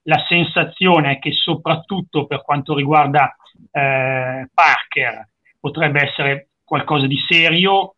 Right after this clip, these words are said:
che potrebbe mettere a rischio il rientro prima della fine di questa stagione, anche perché ormai mancano due partite, poi ci saranno i playoff.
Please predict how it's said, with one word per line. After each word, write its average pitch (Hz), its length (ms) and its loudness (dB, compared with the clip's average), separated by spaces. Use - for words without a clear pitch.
che - 140 -14
potrebbe 139 340 -4
mettere 135 380 0
a 135 40 4
rischio 143 560 -2
il 170 160 -2
rientro 143 560 0
prima 147 240 -2
della 135 160 0
fine 139 360 -6
di - 100 -8
questa - 300 -6
stagione, 151 340 0
anche 110 180 -6
perché - 220 -12
ormai 131 220 0
mancano 127 320 -4
due 131 160 -2
partite, 156 460 -4
poi 139 180 -2
ci 135 100 -4
saranno 139 540 0
i 165 140 0
playoff. 180 520 4